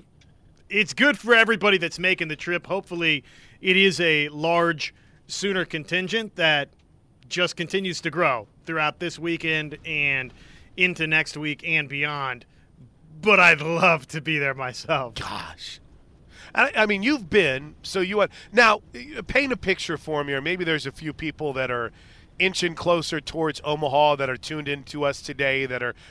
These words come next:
Speaker 2: making that road trip. I saw, speaking of fomo, <laughs> when did Parker become a college baseball fan? How does he and Travis end up getting that plum assignment?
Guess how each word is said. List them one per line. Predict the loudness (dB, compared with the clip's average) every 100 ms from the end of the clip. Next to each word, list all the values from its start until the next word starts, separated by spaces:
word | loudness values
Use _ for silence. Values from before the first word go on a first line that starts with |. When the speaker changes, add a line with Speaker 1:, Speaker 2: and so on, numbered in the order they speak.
| -20 -14
Speaker 2:
making | -6 -4 -4 -2
that | -4 -2
road | 0 0
trip. | -2 -4 0
I | 0
saw, | 0 -4 -4 -6 -8
speaking | -6 -2 2 2
of | 2
fomo, | 4 4 6 4 0 -2 -8 -20 -20 -8
<laughs> | -6 -6 -10 -18 -20 -20 -2
when | 2
did | 4 2
Parker | 8 8 8 4
become | -2 0 0
a | 0 -4 -8
college | 4 6 6 2
baseball | -2 -4 -4 0 0 0
fan? | 0 0 0 -2 -6 -6
How | 2
does | 4 4
he | 2
and | 2
Travis | 2 6 8 6 2
end | 0 0
up | 0
getting | -2 0
that | -2 -4
plum | -2 2 2
assignment? | 0 -2 -2 -2 -8